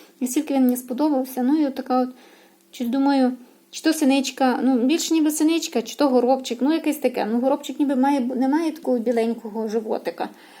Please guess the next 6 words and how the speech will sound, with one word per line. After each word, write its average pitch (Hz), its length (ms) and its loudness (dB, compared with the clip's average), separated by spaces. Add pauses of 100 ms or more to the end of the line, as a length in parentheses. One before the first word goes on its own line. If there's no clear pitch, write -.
(360)
біленький, 220 520 -4
жовтенький. 214 600 -6
Ну, 370 160 -2 (840)
якісь 339 320 0
такі 285 280 0
пташки. - 500 -6